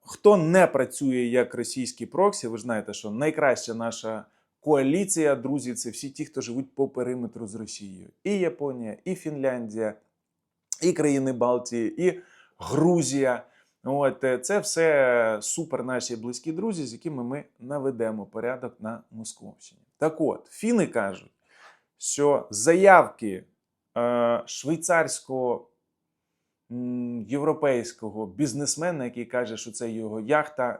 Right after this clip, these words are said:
не дійсні. Вони кажуть, що це яхта російського <laughs> олігарха. І як би він не називався швейцарсько-бразильським, бразильсько-індійським, американсько-канадським, е, нікарагусько-гондураським, от, ну, можливо, в останнім трошки повірили, бо схожий.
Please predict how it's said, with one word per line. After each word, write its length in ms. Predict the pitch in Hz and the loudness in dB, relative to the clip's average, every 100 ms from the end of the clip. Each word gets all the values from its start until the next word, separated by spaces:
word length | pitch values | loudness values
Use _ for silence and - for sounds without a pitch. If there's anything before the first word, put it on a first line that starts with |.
| _ 101 | _ -14
не 200 | 123 151 | -10 -8
дійсні. 500 | 113 101 - - _ - | -8 -12 -14 -20 _ -10
Вони 200 | 170 175 | -8 -6
кажуть, 320 | 110 98 98 | -8 -10 -14
що 100 | - | -12
це 160 | 165 | -8
яхта 380 | 156 120 - 104 | -4 -4 -4 -8
російського 720 | 123 - 160 - - 139 135 - | -8 -8 -8 -8 -6 -4 -4 -2
<laughs> 20 | |
олігарха. 640 | 143 165 120 113 104 - - - - - | 2 2 2 -2 -4 -14 -20 -20 -20 -8
І 80 | 123 | 2
як 200 | 180 208 | 6 6
би 120 | 185 | 4
він 200 | 170 175 | 2 2
не 100 | 165 | 0
називався 680 | 156 147 147 147 143 117 120 | 0 2 4 6 6 4 -4
швейцарсько-бразильським, 1500 | 110 123 139 156 165 156 151 131 139 135 123 117 - 113 110 | -8 -6 -2 4 4 2 -6 -2 -2 0 -2 -6 -10 -10 -6
бразильсько-індійським, 1300 | 120 120 151 143 - 135 151 143 120 127 104 - 110 | -4 -4 -4 -6 -10 -12 -10 -12 -6 -6 -6 -10 -8
американсько-канадським, 1400 | 113 120 127 147 151 - 151 - 151 147 127 - - 101 - - - _ | -6 -6 -2 0 -2 -4 -6 -4 -4 -2 -4 -6 -10 -14 -16 -20 -20 _
е, 540 | - 120 123 120 120 117 | 0 2 4 4 4 2
нікарагусько-гондураським, 1900 | 127 147 123 135 165 156 147 - - 147 143 139 131 151 131 117 - 113 104 _ _ _ _ | -2 0 4 8 6 4 -2 -6 -2 -2 -2 -4 -2 0 0 -2 -6 -10 -18 _ _ _ _
от, 300 | 117 127 120 | -6 -2 -2
ну, 100 | 139 | -2
можливо, 360 | 143 127 131 120 | -4 -4 -4 -2
в 40 | |
останнім 400 | 123 117 101 98 | -4 -6 -10 -10
трошки 360 | 95 113 - 117 | -12 -14 -12 -8
повірили, 520 | 135 151 220 170 123 | -4 -2 0 2 0
бо 160 | 110 143 | 0 -2
схожий. 420 | - 104 98 | -2 -10 -10